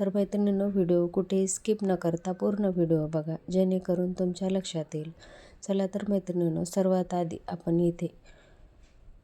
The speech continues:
आरी वर्क केलेला गळा कसा जोडायचा ते आपण पाहूया. तर इथे आपण अस्तरवर आणि ब्लाऊजचा जो मेन कपडा आहे, दोन्हीवरही गळा कट केलेला नाही.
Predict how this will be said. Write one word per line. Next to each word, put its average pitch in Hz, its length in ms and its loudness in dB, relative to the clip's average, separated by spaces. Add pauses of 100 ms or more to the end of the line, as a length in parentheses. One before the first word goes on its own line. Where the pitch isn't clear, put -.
(680)
आरी 190 180 4
वर्क 190 220 4 (100)
केलेला 175 360 4 (100)
गळा 175 200 2
कसा 185 320 -2
जोडायचा 165 540 0 (100)
ते 175 80 0
आपण 170 320 -6
पाहूया. 160 420 -2 (120)
तर 175 80 2
इथे 180 260 0
आपण 190 260 -2 (120)
अस्तरवर 190 480 0 (120)
आणि 180 300 0 (360)
ब्लाऊजचा 180 440 2
जो 185 160 2
मेन 190 240 2
कपडा 175 340 -2
आहे, 170 200 0
दोन्हीवरही 185 600 2
गळा 175 280 4
कट 170 340 -2
केलेला 165 400 2
नाही. 165 300 -4